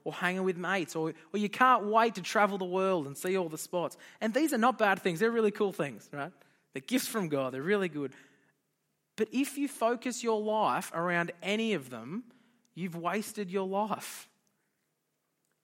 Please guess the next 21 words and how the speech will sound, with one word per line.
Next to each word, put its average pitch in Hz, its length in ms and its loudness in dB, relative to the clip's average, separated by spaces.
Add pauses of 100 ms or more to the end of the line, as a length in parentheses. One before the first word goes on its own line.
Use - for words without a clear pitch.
(960)
Because 208 320 -4
when 247 140 0
eternity's 240 680 -4
here, 123 420 -10 (920)
literally 269 480 -2
none 202 300 2
of 220 120 -2
them 143 160 -4
are 147 60 -6
gonna 165 180 -4
matter. 190 360 -2 (1800)
There - 260 -20
was 180 120 -10
this 180 100 -8
guy, 156 340 0
right? 127 280 -2 (200)
He, 175 160 2
um, 147 440 0 (640)
he 196 60 -4
had 220 100 2
an, 202 80 -4